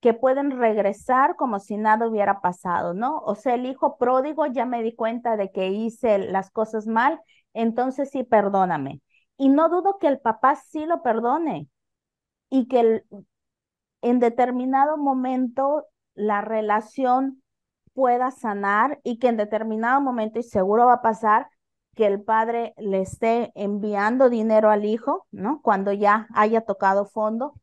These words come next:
pero de eso a volverlo a incluir como parte de la familia real trabajadora, lo dudo mucho, porque definitivamente, como bien dices, todo el cariño que él tenía del pueblo inglés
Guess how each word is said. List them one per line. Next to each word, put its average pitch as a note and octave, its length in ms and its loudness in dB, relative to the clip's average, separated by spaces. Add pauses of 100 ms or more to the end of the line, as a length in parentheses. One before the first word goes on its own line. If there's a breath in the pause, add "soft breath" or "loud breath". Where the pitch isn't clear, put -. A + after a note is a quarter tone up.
(440)
pero A3+ 320 0
de A#3 300 0
eso G#3+ 440 -4 (560)
a G3 160 2
volverlo A3 680 -2
a E4 40 -2
incluir A#3 640 -4
como F#3 400 -2
parte G#3+ 680 4 (540)
de G3 240 0
la F#3+ 240 -2
familia G#3+ 500 0
real G3+ 360 2
trabajadora, G3 840 0
lo G#3 280 -4
dudo G3 260 -4
mucho, E3+ 340 -8 (340 soft breath)
porque G#3 260 4
definitivamente, B3+ 760 2
como A3+ 240 -2
bien B3 220 -2
dices, C#4+ 360 -4 (1000)
todo D#4+ 320 6
el F4 140 0
cariño B3+ 600 -2
que B3 120 0
él A#3+ 100 -4
tenía A#3 480 0
del F#3+ 280 -2
pueblo G#3 640 2
inglés G#3+ 480 -4